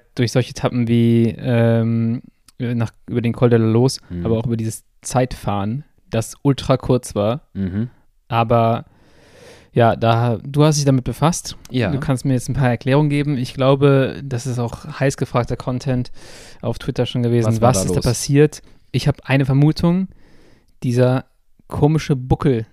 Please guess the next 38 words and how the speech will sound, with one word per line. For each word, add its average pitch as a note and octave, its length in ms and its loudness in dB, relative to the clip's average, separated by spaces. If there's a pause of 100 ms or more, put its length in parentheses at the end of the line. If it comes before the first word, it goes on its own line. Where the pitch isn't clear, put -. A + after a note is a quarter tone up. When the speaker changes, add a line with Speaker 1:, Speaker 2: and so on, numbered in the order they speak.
(120)
Speaker 1:
den A#2+ 160 -2
der A2 120 -2 (640)
kleine A#2+ 260 -2
Däne A#2 240 0
machen A2+ 240 -4
kann, A2+ 200 -6 (280)
der D3+ 160 2
ist - 140 2
Speaker 2:
<laughs> - 0 -
Speaker 1:
unglaublich C3+ 500 2
gut D3 220 0
aerodynamisch. A#2+ 720 0 (220)
Der C3 100 0
passt, - 400 -4
glaube D3+ 280 2
ich, - 240 -6
aus B2 180 -2
Speaker 2:
Ja. A#2 60 2
Speaker 1:
meiner C#3+ 240 2
Sicht D3 300 -2 (640)
von - 180 -2
der B2 100 2
Breite C#3+ 400 2
her E3+ 300 2
und D3+ 120 -2
von C#3 140 -2
der B2+ 120 2
Höhe D3 340 2
exakt - 400 -4
zu - 120 -6
diesem C#3 180 -2
Helm. B2+ 280 0
Da B2+ 80 -2
ist - 120 -4
eine D3+ 60 0
kleine D#3 260 2
Kuhle D3+ 220 2
zwischen, - 360 -6